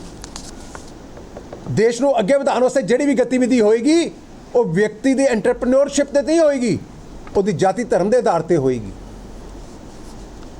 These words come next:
ਔਰ ਇਹ ਕੱਲ੍ਹ ਪਹਿਲੀ ਵਾਰੀ ਨਹੀਂ ਕੀਤੀ ਕਾਂਗਰਸ ਨੇ। ਸੱਠ ਔਰ ਸੱਤਰ ਦੇ ਦਸ਼ਕ 'ਚ ਅਸੀਂ ਸਾਰੇ ਦੇਖਦੇ ਰਹੇ ਹਾਂ ਔਰ ਅਸੀਂ ਇਹ ਭੁੱਲੇ ਨਹੀਂ ਗਏ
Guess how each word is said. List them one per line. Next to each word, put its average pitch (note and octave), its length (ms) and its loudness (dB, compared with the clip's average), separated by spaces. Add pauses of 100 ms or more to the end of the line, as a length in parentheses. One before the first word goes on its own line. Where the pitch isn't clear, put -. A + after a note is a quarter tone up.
(1120)
ਔਰ C4 100 2
ਇਹ D#4 80 0
ਕੱਲ੍ਹ D4+ 240 0
ਪਹਿਲੀ D4+ 300 0
ਵਾਰੀ C4 200 2
ਨਹੀਂ G#3+ 100 -2
ਕੀਤੀ D#3+ 220 -6
ਕਾਂਗਰਸ A2+ 380 -4
ਨੇ। - 320 -16 (300)
ਸੱਠ A#3 400 -2
ਔਰ B3+ 80 4
ਸੱਤਰ G#3 300 -2
ਦੇ G#3+ 100 0
ਦਸ਼ਕ G3 280 0
'ਚ G3+ 60 -4
ਅਸੀਂ F3+ 140 -4
ਸਾਰੇ F#3+ 260 2
ਦੇਖਦੇ D3 360 0
ਰਹੇ A2+ 240 0
ਹਾਂ F#2 60 -10 (1300)
ਔਰ D3 160 0
ਅਸੀਂ F#3 160 0 (380)
ਇਹ F#3 80 2
ਭੁੱਲੇ F#3+ 340 2
ਨਹੀਂ A3+ 100 -2
ਗਏ G#3+ 200 2